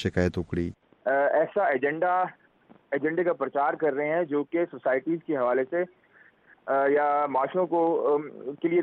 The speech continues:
Speaker 2: نقصان دہ ہو سکتا ہے، تو اس پہ، اس طرح کا جو کانٹینٹ ہے، اس طرح کا کانٹینٹ اس کو بلاک کرنے کے لیے ریکویسٹ سینڈ کی جا سکتی ہیں.
Speaker 1: هارون بلوچ وایي، که چیرې څوک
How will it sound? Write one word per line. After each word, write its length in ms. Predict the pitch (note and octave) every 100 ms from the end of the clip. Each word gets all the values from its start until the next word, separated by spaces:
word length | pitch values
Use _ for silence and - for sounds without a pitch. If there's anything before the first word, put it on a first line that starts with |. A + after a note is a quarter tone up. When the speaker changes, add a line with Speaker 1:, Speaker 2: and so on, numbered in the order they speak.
| D3
Speaker 2:
نقصان 360 | - F3 F3
دہ 100 | F3 A3+
ہو 80 | G3+
سکتا 260 | D#3+ - C3
ہے، 120 | B2 B2 - _ _ _ -
تو 80 | E3+ F3 F#3
اس 100 | G3 -
پہ، 120 | A#3 A#3+ F#3+ - E3 E3 E3
اس 100 | F3+
طرح 120 | G#3 G#3
کا 60 | G#3
جو 60 | G3
کانٹینٹ 420 | D#3+ D#3 G#3 G#3+ G3+
ہے، 60 |
اس 100 | F#3+
طرح 120 | G3+ F#3+
کا 40 | F#3
کانٹینٹ 280 | E3+ D3+ F#3+
اس 100 | F3 -
کو 40 | D3
بلاک 300 | C3 D#3+ F3+
کرنے 240 | F3 E3
کے 120 | D#3+ E3
لیے 100 | F#3 D3
ریکویسٹ 420 | C3+ F3+ G3 - _ _ _ -
سینڈ 200 | F3+ F#3+
کی 120 | F3 F#3
جا 80 | D3 -
سکتی 320 | B2 - A#2+
ہیں. 100 | G#2+ G2 G#2
Speaker 1:
هارون 280 | F#2+ F2+ F2
بلوچ 320 | F#2 A2 -
وایي، 160 | B2 B2
که 140 | A2
چیرې 420 | G#2 C#3+ C3+ C3+ -
څوک 220 | A#2+ G#2+